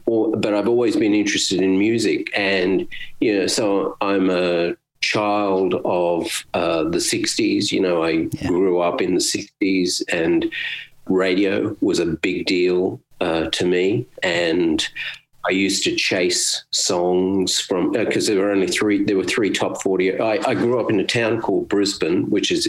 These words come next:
Speaker 1: in a state called Queensland on the east coast of Australia.
Speaker 2: Okay.
Speaker 1: And while it was a northern, uh, state, it's the government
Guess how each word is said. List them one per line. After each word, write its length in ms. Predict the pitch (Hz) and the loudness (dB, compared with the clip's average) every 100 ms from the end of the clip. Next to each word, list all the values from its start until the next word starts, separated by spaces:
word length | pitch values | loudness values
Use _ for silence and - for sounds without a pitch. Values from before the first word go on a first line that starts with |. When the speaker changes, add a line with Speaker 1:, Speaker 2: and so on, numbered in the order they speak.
| - | 0
Speaker 1:
in 220 | 98 90 | 2 2
a 180 | 90 - | 2 0
state 560 | - - 95 90 87 - - - - - - | -2 -2 0 0 0 -4 -8 -10 -10 -8 -2
called 260 | 92 80 | 0 0
Queensland 880 | - 95 92 87 90 78 78 87 82 | 0 2 2 0 0 0 2 2 0
on 200 | - 92 | 0 2
the 240 | 82 82 - | 2 2 2
east 380 | 98 92 - - | 0 0 -2 -2
coast 460 | - 85 85 - - - - - - - | -2 0 -2 -4 -8 -8 -8 -10 -10 -6
of 120 | 95 87 | -2 -2
Australia. 640 | - - 85 82 92 117 | -2 0 0 0 0 -2
Speaker 2:
Okay. 380 | 87 - 107 92 - - - - - 151 | -4 -4 -6 -8 -14 -20 -20 -16 -4 0
Speaker 1:
And 160 | 139 135 | 0 0
while 360 | 143 143 139 | 0 2 2
it 120 | 139 | 0
was 200 | 135 101 | 0 2
a 80 | 107 | 2
northern, 920 | 104 107 110 113 110 113 104 110 110 - _ _ | 2 4 4 2 2 2 2 2 0 -6 _ _
uh, 320 | - 90 80 - | -4 0 0 -2
state, 760 | - - 110 85 71 - - - | -2 0 0 0 0 -2 -4 -2
it's 580 | 104 98 - - - - - - | 0 0 0 -2 -4 -6 -10 -4
the 220 | 90 87 | -2 0
government 880 | - 107 110 98 104 101 98 - | 0 0 0 2 2 2 0 -4